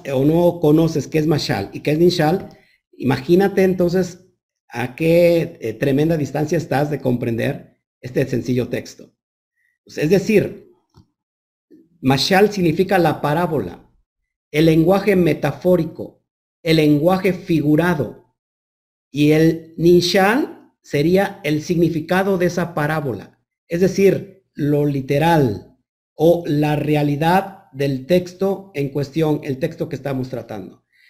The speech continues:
Por eso es bien importante, amados hermanos, que cuando leemos un texto, sepamos interpretar en qué sentido, en qué nivel está, de los cuatro niveles que he enseñado, que es Peshat,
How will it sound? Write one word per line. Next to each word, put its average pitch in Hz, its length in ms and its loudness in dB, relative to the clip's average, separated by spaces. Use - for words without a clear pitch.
Por 160 140 0
eso 185 160 0
es 214 40 -2
bien 208 160 2
importante, 185 520 -2
amados 175 280 0
hermanos, 180 440 -2
que 151 100 -18
cuando 185 260 0
leemos 262 280 0
un 254 160 0
texto, - 680 -6
sepamos 247 520 0
interpretar 175 540 -2
en 196 140 0
qué 196 140 0
sentido, 175 540 -2
en 123 120 -4
qué 226 120 0
nivel 196 280 0
está, 156 320 -2
de 135 100 -2
los 135 120 -6
cuatro 175 240 0
niveles 156 360 0
que 143 80 -4
he - 20 0
enseñado, 143 560 0
que 131 100 -2
es 127 100 -4
Peshat, 127 600 -6